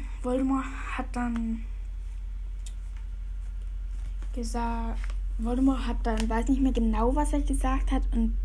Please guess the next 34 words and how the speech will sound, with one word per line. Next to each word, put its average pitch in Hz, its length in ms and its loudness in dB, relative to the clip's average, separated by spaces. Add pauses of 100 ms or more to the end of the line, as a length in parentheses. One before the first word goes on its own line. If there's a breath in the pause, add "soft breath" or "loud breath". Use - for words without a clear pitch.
(680 loud breath)
es 240 180 4
hat 254 140 4
sich 269 80 4
dann 247 220 4
irgendwie 269 340 6
zu 269 120 0
einem 226 200 2
Kampf 294 320 4
entwickelt, 285 760 4 (760 loud breath)
weil 226 420 4
wahrscheinlich 247 360 4
hat 247 120 4
Voldemort 247 320 6
entdeckt, 240 340 4
dass - 160 2
Harry 226 200 4
den 208 200 2
Stein 220 280 4
der 202 120 2
Weisen 247 360 4
hatte, 302 300 2 (400 loud breath)
und 247 100 4
dann 233 280 4
haben 226 400 4
sich 226 520 2
Harry 240 240 4
und 226 180 0
Quirrell 233 360 2
duelliert. 220 640 2
Ihr 240 80 2
denkt, 240 260 0
es 240 140 0
wäre 214 360 0
aussichtslos - 1080 -2